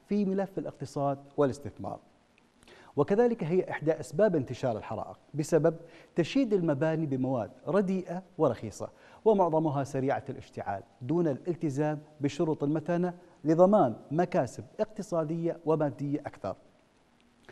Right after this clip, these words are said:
الميليشيات ساهمت أيضًا بشكل أو بآخر بفرض الأتاوات في الموصل وغيرها من المدن العراقية، حيث مارست عمليات ابتزاز للتجار والشركات،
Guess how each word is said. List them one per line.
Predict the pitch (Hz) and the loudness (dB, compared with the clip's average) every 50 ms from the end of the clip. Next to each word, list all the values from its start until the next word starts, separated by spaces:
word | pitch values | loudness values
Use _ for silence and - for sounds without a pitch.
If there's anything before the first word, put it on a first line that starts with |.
| - - - - - - | -20 -20 -20 -20 -4 0
الميليشيات | 147 156 165 165 160 165 - - 214 226 254 240 | 2 4 4 6 4 4 2 4 2 2 2 0
ساهمت | - - 233 214 190 190 175 165 - - | 0 2 2 2 4 2 0 -2 -2 0
أيضًا | 180 180 175 165 165 | 0 2 4 4 4
بشكل | 156 151 147 - - 170 - 175 165 160 - | 4 2 0 0 -2 -2 0 0 -2 0 0
أو | 151 135 | 0 2
بآخر | 131 143 160 180 - - - 123 117 - - - - - - | 2 4 4 4 2 2 0 -4 -4 -4 -12 -20 -20 -14 -2
بفرض | 127 156 160 - 233 220 190 160 147 | -2 -2 0 2 2 2 4 4 2
الأتاوات | 143 - 185 196 190 196 190 185 190 196 190 185 190 | 0 2 -2 -2 0 0 0 0 2 0 0 -2 -6
في | - - 165 | -6 -2 -2
الموصل | 151 147 165 196 226 233 190 - 123 107 101 - - - - _ | 0 2 2 2 2 0 0 -2 -4 -6 -6 -8 -12 -20 -10 _
وغيرها | 117 120 110 139 170 180 175 165 143 147 151 147 | -6 -2 2 4 6 6 6 4 2 0 0 0
من | 151 143 135 | 0 0 2
المدن | 131 131 135 139 143 131 123 | 0 0 0 0 0 0 -2
العراقية، | 120 113 - - 107 - - 113 107 104 - - - - _ _ - - - - - | 0 -2 -2 -2 -4 -6 -6 -6 -6 -6 -8 -10 -14 -20 _ _ -20 -20 -20 -20 0
حيث | - 165 165 165 175 | 2 2 2 4 4
مارست | 160 170 165 165 156 - - 147 - | 6 6 6 6 4 2 -2 -6 -6
عمليات | 113 123 131 131 131 143 139 131 135 | -2 -2 -2 0 2 0 0 0 -2
ابتزاز | 123 - - - 139 127 131 175 180 156 113 113 95 95 98 120 | -8 -14 -4 -4 -2 0 2 2 2 2 0 -6 -10 -10 -6 -4
للتجار | 160 170 - 202 175 143 147 160 160 160 156 165 160 - - - | -4 -2 0 -2 -2 0 0 0 0 0 0 -2 -6 -8 -4 -2
والشركات، | 147 143 - - 113 98 95 - 107 101 | -2 -2 -2 -4 -10 -10 -8 -10 -10 -10